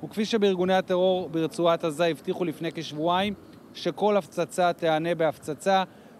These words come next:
כמה דקות אחרי תקיפת צה"ל, משגרים, אה, מחבלים רקטות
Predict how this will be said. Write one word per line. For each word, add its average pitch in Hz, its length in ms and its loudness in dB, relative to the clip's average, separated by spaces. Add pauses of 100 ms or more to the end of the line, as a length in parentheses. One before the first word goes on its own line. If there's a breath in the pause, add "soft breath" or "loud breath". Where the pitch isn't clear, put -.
כמה 170 300 0
דקות 180 420 0
אחרי 160 320 -2
תקיפת 165 420 -2
צה"ל, 180 420 2 (480 soft breath)
משגרים, 175 640 0
אה, 175 100 0
מחבלים 170 560 0
רקטות 165 540 -2